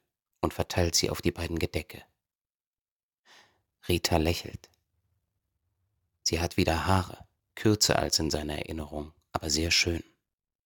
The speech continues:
Das Grau steht ihr besser, als sie rot zu färben, wie sie es die letzten fünfzehn Jahre getan hat. „Nicht zu viel“,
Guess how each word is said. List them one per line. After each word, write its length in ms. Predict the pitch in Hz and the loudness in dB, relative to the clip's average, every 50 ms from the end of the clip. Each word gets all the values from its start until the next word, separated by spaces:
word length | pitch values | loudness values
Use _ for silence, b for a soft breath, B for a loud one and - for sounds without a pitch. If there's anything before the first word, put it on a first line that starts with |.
| _ _ _ _ _ _ _ _ _ _ _ _ B B B B B B B | _ _ _ _ _ _ _ _ _ _ _ _ B B B B B B B
Das 160 | - 95 - | 2 4 4
Grau 200 | - - 113 117 | 4 6 4 6
steht 240 | 117 - - 110 - | 6 6 4 4 4
ihr 80 | 110 107 | 4 2
besser, 380 | - 120 113 - - 87 - | 4 4 4 4 4 2 2
als 200 | - 82 78 - | 0 -2 -2 -2
sie 60 | - 76 | -2 -2
rot 280 | 71 73 76 73 - | 0 0 0 0 0
zu 120 | - 82 - | -2 -2 -2
färben, 400 | - 82 78 76 - 78 76 - _ _ _ _ - _ | -6 -8 -10 -10 -10 -14 -16 -18 _ _ _ _ -14 _
wie 100 | - - | -2 0
sie 160 | 78 - - 87 | 0 2 0 0
es 100 | - - | -2 -4
die 80 | - | -4
letzten 360 | 76 78 80 - - - 82 | -6 -4 -2 -2 -2 -2 -4
fünfzehn 460 | - - 80 76 - - - 85 78 78 | -10 -8 -8 -6 -4 -4 -4 -2 -2 0
Jahre 320 | 82 87 87 80 76 73 | 2 2 2 0 0 -6
getan 480 | - - - - - 78 76 73 76 76 | -12 -12 -10 -6 -6 -6 -6 -8 -12 -16
hat. 220 | 73 - - - _ _ _ _ _ _ _ _ _ _ _ _ _ _ _ _ _ _ _ _ _ _ B B B B B B B B B B _ _ _ _ _ _ _ | -16 -18 -18 -20 _ _ _ _ _ _ _ _ _ _ _ _ _ _ _ _ _ _ _ _ _ _ B B B B B B B B B B _ _ _ _ _ _ _
„Nicht 360 | - 92 101 113 - - - | 2 2 4 2 2 0 2
zu 140 | - 139 131 | 4 4 4
viel“, 600 | 135 - - - - 123 147 156 143 98 85 - | 2 0 -8 -6 -4 -2 2 2 2 2 0 -2